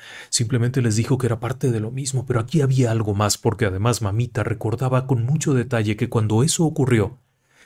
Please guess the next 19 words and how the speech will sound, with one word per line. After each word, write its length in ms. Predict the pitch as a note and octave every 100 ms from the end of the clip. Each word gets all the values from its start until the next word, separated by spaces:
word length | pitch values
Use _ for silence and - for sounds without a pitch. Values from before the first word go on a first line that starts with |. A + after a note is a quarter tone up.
| _
en 160 | A2 A#2
ese 180 | E3 G#3
momento 560 | C3+ G#2 A2 G#2+ F#2+ - -
sintieron 580 | - - A2 A#2 A#2+ A#2
este 320 | A#2 - A#2
enorme 400 | G#2 G#2+ A2+ G#2+
frío. 480 | G2+ A#2+ - D3+ - _ _ _ _ _ _ _ _ _ _ _ _
Aun 220 | A#2 A#2
cuando 280 | B2 A2 A2
todo 260 | A2 A2+ A2+
estaba 320 | G#2+ G#2 F#2+
cerrado, 420 | - G#2+ A2 G#2+
sintieron 480 | G2+ A#2 A2 A2+ A2+
este 220 | A2 A2+
horrible 380 | A2 A#2+ A#2+ G#2+
frío 380 | - C3 A#2+ G#2
que 80 | A#2
les 220 | A2 -
helaba 420 | A2+ A2 G2+ -